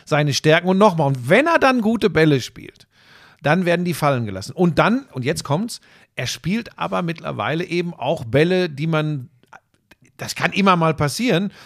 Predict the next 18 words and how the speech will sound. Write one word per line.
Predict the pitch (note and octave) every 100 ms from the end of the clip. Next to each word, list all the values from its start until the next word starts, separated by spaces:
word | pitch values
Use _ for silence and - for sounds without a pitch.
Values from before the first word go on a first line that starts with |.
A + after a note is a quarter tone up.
| - -
aber | C#3+ C#3+
so | E3+
von | E3+ D#3
Tom | D3 D#3+
Brady | D3+ D#3 D#3+
einfach | D3 C#3+ C#3+
nicht | C#3
gewohnt | C#3+ B2+ E3+ D#3+
ist. | - - - - -
Also | B2+
er | E3+ E3
wirft | F3 G#3+ -
Bälle | B2 D3 G#3 B3 D#4+ - _ _ _ -
in | D#3
Spots, | - - G3+ - - - _ _ _ _ _ -
wo | F3+
du | G3
sagst, | D3+ E3+ G3+ -